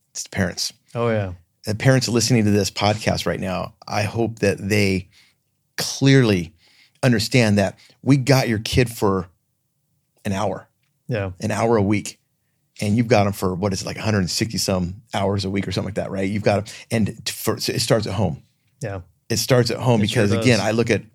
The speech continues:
Speaker 1: you know, being raised by my, my dad, Pastor Ken, and my mom, your parents. I mean,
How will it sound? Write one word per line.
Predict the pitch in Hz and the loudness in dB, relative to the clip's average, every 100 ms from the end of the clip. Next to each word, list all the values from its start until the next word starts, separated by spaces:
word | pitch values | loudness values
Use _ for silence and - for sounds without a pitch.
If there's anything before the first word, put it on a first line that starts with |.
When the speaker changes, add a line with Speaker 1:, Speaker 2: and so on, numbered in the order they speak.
| _ | _
Speaker 1:
you | - | -6
know, | 95 85 | -4 -2
being | - 104 | 2 2
raised | 98 101 | 4 2
by | 85 | 0
my, | 87 110 113 110 - | -2 -2 -2 -8 -2
my | 107 120 | 0 4
dad, | 123 120 117 | 4 2 2
Pastor | 98 - - | 0 0 -6
Ken, | - 123 117 117 | -4 0 2 2
and | 90 82 | 0 -4
my | 87 | -6
mom, | 90 113 120 120 117 - - - _ | -2 2 4 2 0 -8 -18 -20 _
your | 92 113 | 0 0
parents. | 113 127 113 113 | 2 4 4 2
I | |
mean, | 104 95 | 0 0